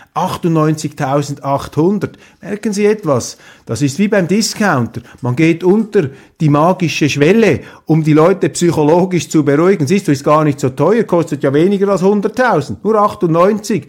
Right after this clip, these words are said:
aber es sind eben hundertsechs, über hundertsechs. Da wird also manipuliert und betrogen, dass sich die Balken biegen. Und bei dieser A H V, ähm, Rentenabstimmung,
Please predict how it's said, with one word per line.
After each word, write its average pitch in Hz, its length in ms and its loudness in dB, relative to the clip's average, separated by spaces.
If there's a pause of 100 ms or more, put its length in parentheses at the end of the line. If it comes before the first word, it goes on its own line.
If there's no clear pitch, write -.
(180)
aber - 120 -18
es - 80 -12
sind 131 180 0
eben 117 220 -2
hundertsechs, 131 760 -2 (160)
über 160 240 0
hundertsechs. 151 720 -2 (260)
Da 92 220 -2
wird 127 360 0
also 143 300 0
manipuliert 160 960 2 (300)
und 170 240 2
betrogen, 156 640 0 (300)
dass 147 260 0
sich 147 240 -2
die 139 140 -2
Balken 175 560 0 (360)
biegen. 151 420 0 (280)
Und 127 80 -14
bei 143 160 2
dieser 156 320 -4
A 175 160 -2
H 202 120 0
V, 190 500 0 (240)
ähm, 170 240 0
Rentenabstimmung, 180 1300 0